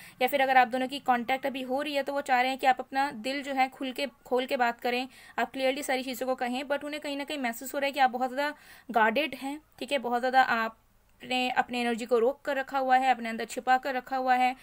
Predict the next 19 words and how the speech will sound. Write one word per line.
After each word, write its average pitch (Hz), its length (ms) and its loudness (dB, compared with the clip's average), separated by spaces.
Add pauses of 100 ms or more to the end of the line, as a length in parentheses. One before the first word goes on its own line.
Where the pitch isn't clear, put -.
(280)
अपने 262 220 -4
फीलिंग्स, 269 400 -6
अपने 269 220 -6
थॉट्स 247 340 -2
को 254 180 0
बयां 233 280 0
भी 277 100 -4
नहीं 269 140 -6
कर 247 180 0
रहे 240 80 -4
हो, 247 80 -2
ना 247 120 0
शो 247 220 -4
कर 247 200 -4
रहे 247 80 -6
हो, 247 80 -4
ना 233 100 -2
कुछ - 160 -14
प-, 233 220 -8